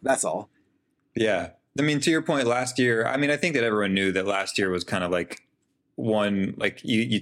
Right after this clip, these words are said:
Speaker 2: you take that one as a loss and you keep moving, 'cause eleven and thirty-four, which, again, f-, that's, like, no, no disrespect, but for him, that's not, that's, that's really bad.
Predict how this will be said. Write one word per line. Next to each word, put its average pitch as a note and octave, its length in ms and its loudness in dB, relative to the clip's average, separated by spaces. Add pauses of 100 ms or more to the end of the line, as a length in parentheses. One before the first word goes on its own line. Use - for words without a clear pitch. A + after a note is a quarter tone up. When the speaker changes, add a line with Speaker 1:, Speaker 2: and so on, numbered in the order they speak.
(140)
Speaker 2:
you A2 120 -4
take G#2+ 240 -2
that G2+ 140 -2
one F#2 140 -2
as F2+ 100 -2
a F2+ 60 0
loss F2 320 0
and F2+ 80 -2
you E2+ 60 -4
keep F#2 160 -2
moving, F2+ 260 -2
'cause G2 240 -4 (240)
eleven A2+ 320 0
and G2+ 140 -2
thirty-four, F#2 500 -2
which, G2 280 -4 (640)
again, A#2+ 320 0
f-, - 240 -10
that's, B2 260 -2
like, A2+ 260 -4 (520)
no, A2 400 0
no A2 200 2
disrespect, A2+ 680 -2
but F#2 260 -4 (140)
for A2 160 -2
him, A2+ 200 2
that's F2+ 220 -2
not, F#2 280 -2
that's, F#2+ 240 -4
that's F#2 280 -2 (260)
really G#2 220 0
bad. G#2+ 300 -6